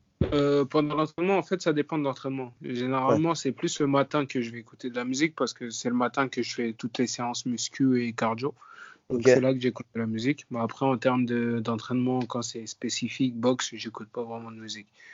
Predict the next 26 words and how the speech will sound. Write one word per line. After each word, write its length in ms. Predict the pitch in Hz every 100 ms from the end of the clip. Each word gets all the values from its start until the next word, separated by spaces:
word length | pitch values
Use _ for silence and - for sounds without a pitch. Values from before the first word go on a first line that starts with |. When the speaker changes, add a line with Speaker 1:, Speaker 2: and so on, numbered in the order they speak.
| - - -
Speaker 2:
Ok, 160 | 131
Speaker 1:
Parce 100 | -
que 100 | 110
Speaker 2:
ok. 20 | -
Speaker 1:
je 40 |
suis 80 | 104
plus 180 | 92 -
concentré 500 | - 127 131 - 131
sur 200 | - 123
ce 60 | -
que 100 | 131
les 160 | 123
coachs 260 | 113 127 113
vont 120 | 113
me 140 | 117
dire 240 | 113 127 127
ou 360 | 113 113 113 113
sur, 140 | 123
Speaker 2:
Ouais, 160 | 120 117
bien 100 | 110
sûr. 180 | 107 107
Speaker 1:
euh, 20 | 113 _ _ _ -
l'adversaire, 300 | 113 - 113
tout 120 | -
simplement. 500 | - 117 - 117 117
Donc, 280 | 117 113